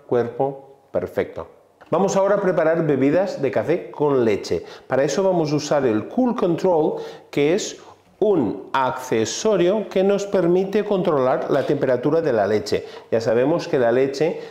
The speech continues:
debe estar fría para poder preparar la espuma perfecta. Así que vamos a llenar el recipiente con leche, ponemos la tapa y ahora lo vamos a encender.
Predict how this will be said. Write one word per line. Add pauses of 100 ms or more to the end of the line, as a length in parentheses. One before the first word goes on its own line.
(120)
debe
estar
fría
para
poder
preparar
la
espuma
perfecta. (460)
Así
que (960)
vamos
a
llenar
el
recipiente
con
leche, (1600)
ponemos
la
tapa (520)
y
ahora
lo
vamos
a
encender.